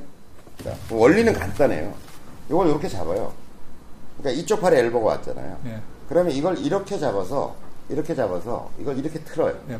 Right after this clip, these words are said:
Speaker 2: 빨래
Speaker 1: 빨래 짜듯이.
Speaker 2: 짜듯이.
Speaker 1: 자, 다시. 지금,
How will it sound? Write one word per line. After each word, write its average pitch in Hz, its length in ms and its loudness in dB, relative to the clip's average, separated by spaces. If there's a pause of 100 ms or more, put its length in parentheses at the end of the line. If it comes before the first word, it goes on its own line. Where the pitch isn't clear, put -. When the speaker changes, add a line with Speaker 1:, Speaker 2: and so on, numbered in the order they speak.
Speaker 2:
빨래 165 300 -2 (420)
Speaker 1:
빨래 151 240 6
짜듯이. 76 320 0
Speaker 2:
짜듯이. 139 420 -8 (160)
Speaker 1:
자, 113 320 2 (120)
다시. 113 360 -4 (560)
지금, 143 340 0